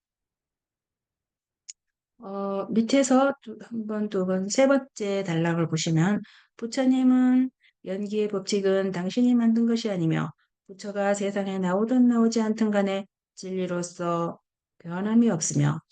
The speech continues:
당신은 다만 이 진리를 깨달았을 뿐이라고 하셨다. 요컨대 연기법이 세계와 존재에 대한 불변의 진리임을 강조하신 것이다. 아함부 경전에 연기를 보는 자는 법을 보고 법을 보는 자는 연기를 본다.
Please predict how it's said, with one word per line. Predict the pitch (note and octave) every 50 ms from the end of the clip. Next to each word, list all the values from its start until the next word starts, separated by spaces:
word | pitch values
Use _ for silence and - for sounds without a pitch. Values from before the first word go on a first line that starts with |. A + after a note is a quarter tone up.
| _
당신은 | F#3+ F#3+ F#3+ F#3 F#3+ A3+ G#3+ G3 G#3 B3 - - -
다만 | - F#3 F3 F3 F3 F3 F3 F3
이 | E3+ F3
진리를 | E3+ - E3+ F3+ F3 F3 F3 F3
깨달았을 | F3 A3 A3 A3+ A3+ A#3 A3+ - A#3+ A3+ A3+
뿐이라고 | A#3 A3+ A3+ A3 A3 G#3+ G#3+ A3 A3+ A3
하셨다. | G3+ - - C#3+ C#3+ - - C3 C#3 C#3+ _ _ _ _ _ _ _ G3+
요컨대 | G3+ G3+ - A3 G#3 G#3 G3 G3 G3 A3 C4 D4 -
연기법이 | G#3 F#3+ F#3+ F#3 G3 G3 - F#3 F#3 F3 F3+ F3+ F#3 F3+
세계와 | F3+ - F#3 F3+ F3+ F#3 F#3 F3 F3+ F3 F3
존재에 | F3 F3+ E3+ E3+ E3+ F3 E3+ E3+
대한 | E3 E3 D#3+ D#3+ F3 F#3+ F#3+ - _ _ _ _ _
불변의 | F#3+ F#3+ F#3+ F#3 F#3 F3+ F3 F3 E3+ E3+ E3+ E3+ E3
진리임을 | E3+ F3 F#3 F#3 F#3 F3 E3 E3+ F#3 G#3 B3 C#4 C#4 -
강조하신 | - D#3 D3+ D#3+ D#3+ D#3+ D#3 C#3+ D3+ - - A#3+ C4 B3
것이다. | B3+ - - - - - _ _ _ _ _ _ _ _ _ _ _ _ _ _
아함부 | E3+ F#3 G3 A#3 C4+ C#4 C4 C4 A#3
경전에 | G#3+ F#3 F3+ E3 E3+ D#3+ D#3+ D#3+ G3+ B3 B3+ -
연기를 | A3+ F#3 F3+ F3+ F3 F3+ F3+ F#3 F3+ F3+
보는 | F3 E3+ E3+ E3+ E3+ F3 F3 F3 E3+ E3+ E3
자는 | - E3+ E3 E3+ E3 F3+ A#3 B3+ B3+
법을 | - A3 A3 B3+ B3+ A#3+ A#3+
보고 | - D#3+ C#3+ B2 A#2 -
법을 | - E3+ E3+ F3 F3 E3
보는 | E3+ E3 E3 E3
자는 | D#3 D#3 D#3+ E3 G3+ A3+ A#3 A3
연기를 | G#3 G#3 G#3+ A3 A3+ A3+ A3+ A3
본다. | G#3+ G#3+ G#3+ - G3+ G3+ G3+ G#3 G#3+